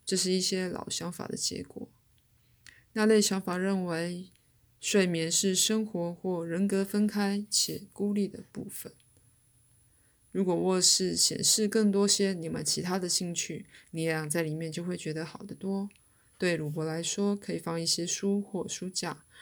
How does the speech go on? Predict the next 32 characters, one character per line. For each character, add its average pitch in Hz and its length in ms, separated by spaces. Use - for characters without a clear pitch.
那 185 80
个 170 100
房 165 240
间 196 300
并 196 140
没 170 80
有 170 80
显 - 160
示 - 160
出 175 240
他 175 260
工 196 240
作 202 160
的 170 100
证 - 300
据。 - 240
你 165 80
明 160 240
白 170 180
吗？ 175 380
或 170 140
许 - 380
也 202 120
该 202 140
挂 220 240
一 214 40
些 208 200
你 165 140
目 180 160
前 170 180
的 165 100
话。 - 380